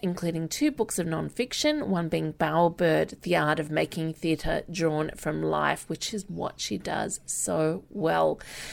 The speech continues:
She's written for radio, television, and screen, and is here to talk with me about Wayside Brides, which is on at Belvoir Theatre till the twenty-ninth of May as part of a rep season, a first, I think, for Belvoir.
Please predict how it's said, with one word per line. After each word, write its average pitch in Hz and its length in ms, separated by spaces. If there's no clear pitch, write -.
She's 277 240
written 285 180
for 226 160
radio, 185 460
television, 151 760
and 170 200
screen, 139 540
and 180 120
is 208 140
here 196 500
to 294 120
talk 285 320
with 349 120
me 180 300
about - 380
Wayside 202 580
Brides, 143 560
which 175 180
is 240 280
on 208 340
at - 320
Belvoir 190 400
Theatre 156 600
till 247 140
the 226 100
twenty-ninth 196 680
of 175 100
May 160 460
as - 200
part - 240
of 415 100
a 254 100
rep 196 340
season, 165 640
a 196 80
first, 349 400
I 160 120
think, - 260
for 165 80
Belvoir. 143 560